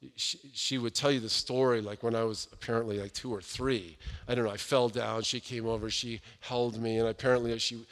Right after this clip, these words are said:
she was, at the end of the day, and she was tired, and she was crying a little bit, and I looked up at her and I said, "You love me best of all, don't you?" I mean, that's the thing. And I actually still believe that, you know what I mean? I mean, to be honest with you.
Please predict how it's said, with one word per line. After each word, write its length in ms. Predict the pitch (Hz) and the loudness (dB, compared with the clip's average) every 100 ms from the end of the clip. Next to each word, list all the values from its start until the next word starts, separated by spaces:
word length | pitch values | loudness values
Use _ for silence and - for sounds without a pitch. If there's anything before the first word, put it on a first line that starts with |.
| - | -14
she 160 | - 139 | -6 -4
was, 400 | 120 120 - - 127 | -4 -4 -4 -6 -8
at 160 | 127 | -2
the 100 | 139 | 2
end 100 | 139 | 2
of 80 | 127 | 2
the 80 | 120 | 0
day, 260 | 123 117 | 0 0
and 100 | 120 | 0
she 120 | - 127 | -2 -4
was 140 | 110 | -8
tired, 420 | - 135 120 117 | -6 -4 -2 -2
and 120 | 117 | -2
she 120 | 113 123 | -2 -4
was 140 | 107 | -8
crying 440 | - 120 120 120 | -6 0 2 2
a 40 | 120 | 2
little 240 | 120 117 | 2 0
bit, 240 | 120 117 - - - | 2 0 0 -12 -4
and 80 | 123 | 0
I 60 | |
looked 320 | 117 131 127 139 | 2 0 0 -2
up 180 | - | -2
at 60 | 120 | -2
her 80 | 113 | 0
and 100 | 113 | 0
I 60 | |
said, 300 | 110 - 110 107 | 0 -2 -4 -6
"You 160 | 131 | -8
love 260 | 127 117 107 | -4 -2 -2
me 160 | 107 101 | -2 -4
best 380 | 104 98 - | -8 -10 -10
of 160 | 101 85 | -12 -12
all, 160 | 95 92 | -12 -12
don't 320 | 101 95 - | -14 -12 -12
you?" 80 | - 87 - - - | -14 -20 -20 -20 -6
I 40 | 123 | 2
mean, 140 | 131 | 6
that's 220 | 135 - | 6 4
the 60 | 120 | -2
thing. 220 | 113 92 - - - - - - - - _ - | -4 -6 -10 -4 -4 -4 -20 -20 -20 -20 _ 6
And 100 | 143 | 10
I 40 | |
actually 300 | 160 - 143 | 10 10 2
still 220 | - 170 | 6 6
believe 340 | 127 151 233 127 | 6 6 6 4
that, 180 | - | 0
you 100 | 87 | 2
know 100 | 123 | 6
what 80 | 131 | 8
I 60 | 135 | 8
mean? 220 | 151 170 | 8 8
I 80 | 147 | 10
mean, 240 | 143 123 - - - - - - - - | 8 6 0 -14 -18 -18 -18 -16 -12 4
to 60 | |
be 60 | 139 | 10
honest 280 | 170 165 127 | 12 10 6
with 120 | |
you. 80 | 110 | -2